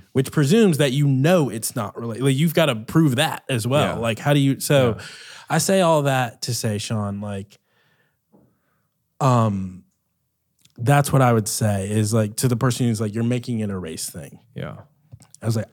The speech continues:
Speaker 1: "I did not make it a race thing."
Speaker 2: Yeah. It, yeah, you live in a racially charged world.
Speaker 1: You live,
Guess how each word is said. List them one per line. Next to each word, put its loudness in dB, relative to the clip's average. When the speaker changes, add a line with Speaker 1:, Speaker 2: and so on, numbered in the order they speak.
Speaker 1:
"I 2
did 0
not 0
make -6
it -10
a -10
race -12
thing." -16
Speaker 2:
Yeah. -12
It, -4
yeah, -2
you 2
live 2
in 0
a 0
racially 0
charged -2
world. -6
Speaker 1:
You 6
live, 2